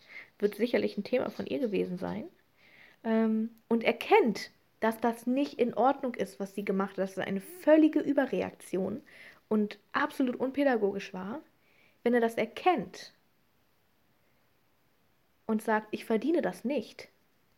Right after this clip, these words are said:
dann ist es Demütigung. Und Demütigung trifft uns auf eine ganz andere Weise als Scham.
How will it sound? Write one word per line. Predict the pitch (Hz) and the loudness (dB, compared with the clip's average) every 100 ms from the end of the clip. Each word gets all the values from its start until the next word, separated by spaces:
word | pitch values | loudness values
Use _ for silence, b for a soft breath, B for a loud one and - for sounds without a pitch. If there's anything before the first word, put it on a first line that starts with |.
| _ _ _ - | _ _ _ -4
dann | 214 | 0
ist | 220 240 | 0 -2
es | 240 | -4
Demütigung. | 214 196 190 208 208 214 - _ B B B B | -2 0 -4 -8 -12 -14 -18 _ B B B B
Und | 214 202 - | -6 -6 0
Demütigung | 254 294 302 294 285 285 311 349 _ _ - | 0 0 0 -2 0 -2 -2 -8 _ _ -6
trifft | - 262 - | 0 0 0
uns | 214 - - _ _ _ _ _ _ _ - | -4 -4 -10 _ _ _ _ _ _ _ -6
auf | 226 240 | -4 -2
eine | 240 - | -4 -4
ganz | 330 370 359 | -4 -2 -4
andere | - 311 302 285 | -6 -4 0 0
Weise | 262 269 262 254 262 277 - | 2 4 4 4 0 0 -4
als | 220 208 | -6 -4
Scham. | - - 185 | -8 -10 -12